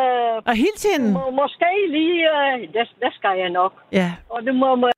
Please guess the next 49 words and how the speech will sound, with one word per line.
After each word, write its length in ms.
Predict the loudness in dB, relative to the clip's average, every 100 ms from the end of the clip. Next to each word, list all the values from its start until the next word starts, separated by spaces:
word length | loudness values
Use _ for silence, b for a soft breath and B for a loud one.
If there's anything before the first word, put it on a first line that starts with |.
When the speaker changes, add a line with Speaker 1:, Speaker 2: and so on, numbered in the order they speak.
| _ _ -20 -4
Speaker 1:
du 80 | 0
må 180 | 2
lige 280 | 0 0 0
godt, 220 | 0 -2 0
øh, 140 | -2 0
passe 200 | -2 -4 -4
på 120 | -2
dine 260 | 0 0 0
katter. 360 | 0 0 -4 -10 _ _
Du 40 | -2
Speaker 2:
Ja, 40 | 0
Speaker 1:
ved 140 | 0 -2
jo 80 | -2 0
aldrig, 120 | 2
Speaker 2:
nå, 80 | 2 4
lige 100 | 2
så, 60 |
Speaker 1:
hvad 80 | 2
de, 60 | 0
Speaker 2:
lige 120 | 0
så 60 | 0
Speaker 1:
hvad 40 | 0
Speaker 2:
snart 140 | 0 0
Speaker 1:
de 40 |
Speaker 2:
jeg 100 | 2
Speaker 1:
har 80 | 2
Speaker 2:
kommer 140 | 2 4
Speaker 1:
for 140 | 2
Speaker 2:
hjem, 200 | 2 -4
så 180 | -4 -2
får 100 | 0
jeg 180 | 2 2
den 100 | 2
op. 180 | 0 0
<laughs> 60 | -6 -6 -6 -6 -8 -10 _ _ _ _ -20 B B B B B _ _ _ _
Speaker 1:
Du 60 | -8
ved 160 | -2 0
jo 80 |
ikke, 160 | 0 0
hvad 120 | -2 -2 -2
de 60 |
har 200 | 0 0
for 140 | 0 -6
forbindelse. 580 | -4 -4 -2 -4 -6 -12 -20 _ _
Speaker 2:
Nej, 260 | -2 -2 -6 -16 _ _ _ _
men, 220 | 2 2
øh, 360 | 2 2 2 2 0 -4 -8 _ -8
Speaker 1:
<laughs> 500 | -4 -8 -8 -14 -6
Speaker 2:
der, 220 | -4 -4